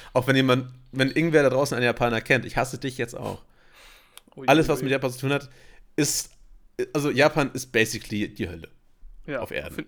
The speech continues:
Speaker 2: für Nico halt wirklich. Also,
Speaker 1: Also,
Speaker 2: er gibt
Speaker 1: eins
Speaker 2: es
Speaker 1: zu
Speaker 2: nicht
Speaker 1: eins.
Speaker 2: zu, aber halt wirklich.
Speaker 1: Ich mein, so, so getragene Schlipper, ey, fühl ich noch, ne? Aber so alles andere,
Speaker 2: <laughs>
Speaker 1: einfach Schmutz.
Speaker 2: Nee, so, äh, ich mein, ich war schon über sehr überrascht, dass dir das Spiel so gut gefällt. Einfach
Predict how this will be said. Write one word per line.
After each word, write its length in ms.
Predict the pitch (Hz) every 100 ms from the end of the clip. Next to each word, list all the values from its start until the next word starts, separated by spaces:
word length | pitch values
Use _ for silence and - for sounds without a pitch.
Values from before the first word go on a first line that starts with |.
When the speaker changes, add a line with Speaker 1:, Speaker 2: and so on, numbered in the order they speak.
| _
Speaker 2:
für 140 | -
Nico 200 | 190 190
halt 200 | 135 131
wirklich. 400 | 143 - - _ -
Also, 180 | 147
Speaker 1:
Also, 320 | 131 110 107 - _
Speaker 2:
er 80 | 147
gibt 80 | -
Speaker 1:
eins 140 | 117
Speaker 2:
es 40 | 156
Speaker 1:
zu 60 |
Speaker 2:
nicht 100 | 147
Speaker 1:
eins. 180 | 87 202
Speaker 2:
zu, 60 | -
aber 140 | -
halt 220 | 143 139 139
wirklich. 500 | 135 - - - _ _ _ _ _
Speaker 1:
Ich 120 | 120
mein, 480 | 120 123 127 123 -
so, 360 | - 127 123 - - -
so 140 | 131 120
getragene 380 | 117 135 139
Schlipper, 400 | 127 160 185 180
ey, 160 | - 180
fühl 160 | 160 196
ich 100 | 208
noch, 160 | 220 202
ne? 180 | 240 - _
Aber 220 | 123 123
so 100 | 117 127
alles 220 | 135 127
andere, 420 | 139 165 170 175 156 - - - -
Speaker 2:
<laughs> 540 | - - - - - -
Speaker 1:
einfach 200 | 127 220
Schmutz. 240 | 107 92 113 - - - - 214 220 220 208 185 165
Speaker 2:
Nee, 140 | 147 147
so, 340 | 156 151 151
äh, 260 | 143 143 143 - _ - -
ich 100 | 151
mein, 100 | 156
ich 120 | 151
war 100 | 175
schon 140 | 175 175
über 160 | 156
sehr 100 | 151
überrascht, 300 | 143 135 143
dass 120 | 135 -
dir 100 | 127
das 140 | -
Spiel 160 | - 139
so 80 |
gut 160 | 131 127
gefällt. 320 | 120 - 127
Einfach 320 | 120 131 123